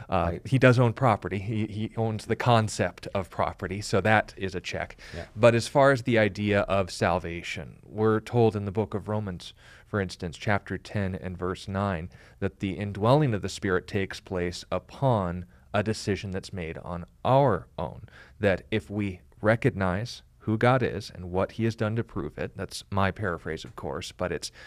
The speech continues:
Speaker 1: whoever calls on the name of the Lord, to recognize that word,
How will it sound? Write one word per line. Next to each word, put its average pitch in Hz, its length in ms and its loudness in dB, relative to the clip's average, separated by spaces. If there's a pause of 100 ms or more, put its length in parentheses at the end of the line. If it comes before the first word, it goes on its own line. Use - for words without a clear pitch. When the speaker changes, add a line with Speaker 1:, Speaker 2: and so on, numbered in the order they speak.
(160)
Speaker 1:
whoever 104 240 0
calls 117 640 4
on 101 240 0
the 95 80 0
name 92 240 -4
of 90 60 -6
the 85 80 -2
Lord, 85 380 -6
to 101 140 -12
recognize 101 800 -4
that 104 400 -2
word, 71 300 -10